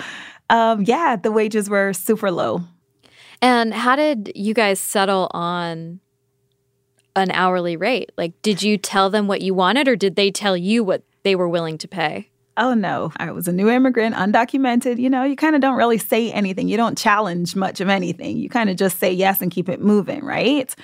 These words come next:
Speaker 1: So it was really what my employers had proposed. And for me, it was like, "Okay, two hundred and fifty dollars. I've never seen this kind of money in my, you know, in my hands." So I was really excited to be earning my own money.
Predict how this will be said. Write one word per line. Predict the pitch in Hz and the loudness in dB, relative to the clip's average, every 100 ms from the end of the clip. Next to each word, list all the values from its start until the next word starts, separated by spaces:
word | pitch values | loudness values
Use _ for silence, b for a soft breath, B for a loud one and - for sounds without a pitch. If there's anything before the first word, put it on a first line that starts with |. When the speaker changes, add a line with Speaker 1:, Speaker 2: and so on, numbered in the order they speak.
| B B B | B B B
Speaker 1:
So | B 277 277 | B 4 4
it | 277 | 2
was | 294 254 | 0 2
really | 285 415 302 | 2 2 2
what | 247 233 | 2 2
my | 214 208 | 0 -2
employers | 208 208 214 220 220 | -2 0 0 2 -2
had | 214 214 202 | -2 -4 -4
proposed. | 208 247 320 311 196 175 - | -4 -2 0 0 -2 -6 -8
And | 196 190 190 190 | -4 -2 -2 -4
for | - 190 | -2 -2
me, | 185 370 | 0 0
it | - | 0
was | 233 226 | -2 0
like, | 214 196 | 0 2
"Okay, | 254 262 349 415 226 | 0 0 -2 0 -2
two | 196 247 | 0 2
hundred | 262 262 | 2 2
and | 208 | 0
fifty | 247 - | 0 0
dollars. | 202 277 269 - | 0 2 2 0
I've | 175 - | -4 -2
never | 220 370 | -2 -2
seen | 359 233 | -2 0
this | 208 - | -2 -2
kind | 247 226 | 0 0
of | - | 0
money | - 381 196 | 0 0 0
in | 170 | 0
my, | - 67 - _ | -2 -2 -8 _
you | 254 415 | 0 2
know, | 311 | 2
in | 381 | 2
my | 285 277 | 4 4
hands." | 339 381 175 185 | 2 0 0 -2
So | - 214 202 - | 0 2 2 2
I | |
was | 196 190 | 0 0
really | 190 247 | 2 2
excited | 220 - - 190 190 | 0 -2 -6 -4 -6
to | 180 | -8
be | 165 | -6
earning | 170 170 | -4 -4
my | 160 165 | -4 -6
own | 165 170 | -6 -4
money. | - 180 - | -4 -4 -6